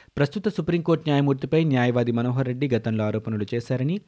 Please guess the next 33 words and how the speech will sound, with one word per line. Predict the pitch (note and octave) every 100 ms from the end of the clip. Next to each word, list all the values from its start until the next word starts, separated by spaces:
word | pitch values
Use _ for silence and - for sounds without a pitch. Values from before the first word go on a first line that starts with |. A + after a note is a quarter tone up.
| _ _ C#3+
అప్పుడు | C#3+ F3
పిటిషన్ | D3+ C#3+ G3 A3 F#3
వేసిన | D3 D3+
మనోహర్ | A#2+ A2+ B2+ C3 A#2+
రెడ్డికి | A#2 C3+ G#3
జగన్ | B2+ C3 D#3
ప్రభుత్వంలో | C3+ B2 - A#2 B2+
కీలక | C3+ C3 D#3 E3
పదవి | D#3 C#3+ C3
ఇచ్చారని | A2+ D3 C#3 F#3+
ఆయన | C3+ G2+
గుర్తు | F#2 G#2+ G2
చేశారు. | - G#2+ - _ _ _ _ _ _ _ -
అమరావతినే | C3 D3+ D3+ C#3+ D3 C#3
రాజధానిగా | C3 C3+ C#3+ C#3 C3+
కొనసాగిస్తున్నట్లు | C3+ C3 D#3 C#3+ C3+ D3+ D3+ C#3+ G3+
ముఖ్యమంత్రి | D3 D3+ D3+ C3+
జగన్మోహన్ | A#2+ B2+ C#3+ D#3 C#3+ C#3+
రెడ్డి | C3 B2
ప్రకటించే | - A2+ C#3+ D#3 D3+ C#3+
వరకు | B2+ B2 A2+ F#3+ E3
ఆందోళనలు | B2+ C#3+ C#3+ C3 C3 A#2
కొనసాగిస్తామని | B2 A#2+ C#3 B2 B2 - C3 C#3+ D3+
అమరావతి | B2 B2 A#2+ B2
పరిరక్షణ | A2+ A#2 A#2 A2+ A#2+
సమితి | A2+ A#2 A2+ A2+ A2 - - -
నాన్ | B2 D3 C#3
పొలిటికల్ | C3+ A#2+ B2 B2+
జేఏసీ | A#2+ A#2 A2+ A#2
కన్వీనర్ | B2+ B2+ C#3+ D#3 C#3
మల్లికార్జునరావు | B2 C3 B2+ G#2+ G#2 G2
స్పష్టం | - G#2+ G#2+ G2+
చేశారు. | G#2 A#2+ A2+